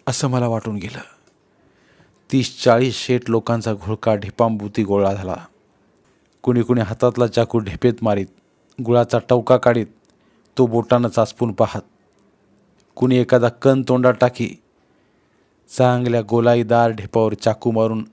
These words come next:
ढेपा बेरूप करून टाकीत होते. आमच्यासारख्यानं गुऱ्हाळावर ढेपेला नुसता हात लावला तरी शेतकरी रागावे, पण इथे तर ढेपांचे रोख ठोक टवके उडवीत होते.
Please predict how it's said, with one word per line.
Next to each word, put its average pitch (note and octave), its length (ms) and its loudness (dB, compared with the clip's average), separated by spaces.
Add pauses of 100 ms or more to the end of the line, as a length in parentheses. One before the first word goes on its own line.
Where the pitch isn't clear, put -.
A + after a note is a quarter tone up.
ढेपा A2+ 320 -2
बेरूप A#2 440 0
करून A#2+ 200 -2
टाकीत A#2 280 -4
होते. - 400 -12 (1120)
आमच्यासारख्यानं B2 920 -2
गुऱ्हाळावर B2+ 440 0
ढेपेला A#2+ 480 -2
नुसता A#2 340 -4
हात A#2+ 220 -6 (100)
लावला B2 280 0
तरी B2 180 -4
शेतकरी A#2+ 460 -2
रागावे, A2+ 480 -6 (1400)
पण A#2+ 140 -2
इथे B2 340 0
तर C#3 100 0
ढेपांचे B2+ 640 -2
रोख C3 200 0 (160)
ठोक C3+ 220 -2 (720)
टवके C#3 280 2
उडवीत D3+ 340 2
होते. D#3 420 -8